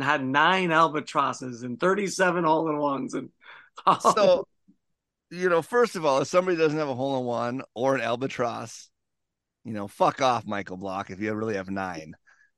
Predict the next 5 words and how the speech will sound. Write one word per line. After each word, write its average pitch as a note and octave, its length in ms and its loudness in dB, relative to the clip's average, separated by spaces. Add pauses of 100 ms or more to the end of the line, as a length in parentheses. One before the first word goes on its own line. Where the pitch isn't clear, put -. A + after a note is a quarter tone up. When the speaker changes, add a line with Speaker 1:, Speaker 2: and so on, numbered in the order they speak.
Speaker 2:
That's C3 240 -2
ridiculous. G2 720 -10 (360)
Secondly, C#3+ 800 -2 (920)
is F#3 180 0
there F#3+ 200 2